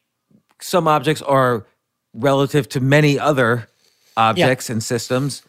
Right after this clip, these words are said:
Speaker 1: and
Speaker 2: Yeah.
Speaker 1: other objects are s-, are not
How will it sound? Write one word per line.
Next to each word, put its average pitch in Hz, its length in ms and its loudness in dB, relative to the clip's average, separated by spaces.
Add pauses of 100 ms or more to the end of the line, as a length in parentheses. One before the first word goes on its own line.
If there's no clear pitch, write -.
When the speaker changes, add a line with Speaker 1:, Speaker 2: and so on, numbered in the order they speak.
(280)
Speaker 1:
and 139 140 -2
Speaker 2:
Yeah. 139 80 0
Speaker 1:
other 156 160 2
objects 135 400 0
are 131 60 0
s-, - 260 -8
are 120 260 2 (580)
not 139 540 0